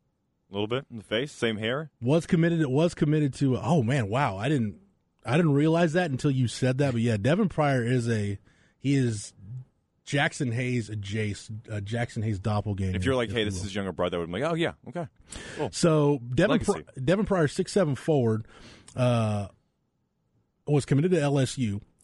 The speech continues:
Speaker 2: and he told, uh, our Brandon Jenkins at twenty-four seven Sports, said, quote, "As my basketball game grew, they contacted me when I was, uh,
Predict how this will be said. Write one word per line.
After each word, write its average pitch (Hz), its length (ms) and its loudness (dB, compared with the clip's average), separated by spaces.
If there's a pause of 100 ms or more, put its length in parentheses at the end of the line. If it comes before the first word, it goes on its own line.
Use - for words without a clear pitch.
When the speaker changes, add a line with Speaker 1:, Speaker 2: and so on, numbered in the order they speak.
Speaker 2:
and 120 560 2
he 131 240 -2
told, 127 600 0
uh, 107 460 -4 (1120)
our 120 120 0
Brandon 131 380 4
Jenkins 110 420 -2
at 107 80 -10
twenty-four 117 360 -2
seven 107 260 -2
Sports, 104 500 -4 (380)
said, 107 180 -2
quote, 131 280 2
"As 117 100 0
my 127 80 2
basketball 165 560 2
game 151 320 2
grew, 127 460 2
they 117 160 -2
contacted 131 600 0
me 120 180 2
when 117 120 2
I 117 60 0
was, 104 180 -4 (140)
uh, 104 220 2